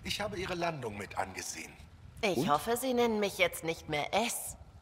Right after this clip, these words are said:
Speaker 1: Oh, Sie haben das gehört. Ich entschuldige mich. Das war unhöflich von mir.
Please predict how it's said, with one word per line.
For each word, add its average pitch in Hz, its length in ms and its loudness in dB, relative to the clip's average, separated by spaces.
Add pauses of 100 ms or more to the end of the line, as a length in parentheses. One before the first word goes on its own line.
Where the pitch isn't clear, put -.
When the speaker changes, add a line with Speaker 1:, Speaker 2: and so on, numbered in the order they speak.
(640)
Speaker 1:
Oh, 139 240 2
Sie 110 200 -4
haben 123 240 2
das 127 200 0
gehört. 143 500 -2
Ich 208 220 -4
entschuldige 131 560 -4
mich. 95 320 -6 (400)
Das - 200 -8
war 143 140 -2
unhöflich 107 500 -4
von 110 160 -4
mir. 104 180 -4